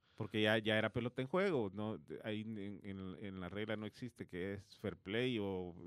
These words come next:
devolvérselo, eso, y, o sea, eso es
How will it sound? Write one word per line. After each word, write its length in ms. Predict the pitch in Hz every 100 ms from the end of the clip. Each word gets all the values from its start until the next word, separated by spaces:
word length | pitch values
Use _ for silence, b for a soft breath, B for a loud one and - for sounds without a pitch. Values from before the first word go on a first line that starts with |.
| 78 73
devolvérselo, 920 | 87 82 80 78 113 123 - 92 90
eso, 240 | 104 - 156
y, 40 |
o 440 | - _ - _ -
sea, 120 | 82
eso 160 | 87 127
es 200 | 117